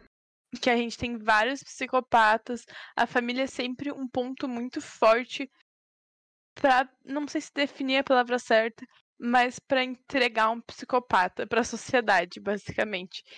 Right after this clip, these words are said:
E essa série mostra dois lados, dois, duas relações. A relação de um filho que sofreu com um pai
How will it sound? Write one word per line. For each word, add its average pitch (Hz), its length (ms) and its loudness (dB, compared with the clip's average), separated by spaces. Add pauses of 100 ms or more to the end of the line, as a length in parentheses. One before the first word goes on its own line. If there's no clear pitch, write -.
(200)
E - 60 0
essa 240 220 4
série 247 300 0
mostra 247 340 -2
dois 233 340 0
lados, 214 380 2
dois, 233 340 0 (540)
duas 269 300 2
relações. 247 840 2 (400)
A 214 120 2
relação 226 500 2
de 226 80 -4
um 226 120 -4
filho 262 520 0
que - 140 -14
sofreu 233 720 0 (640)
com 233 180 -2
um 226 140 -4
pai 214 500 0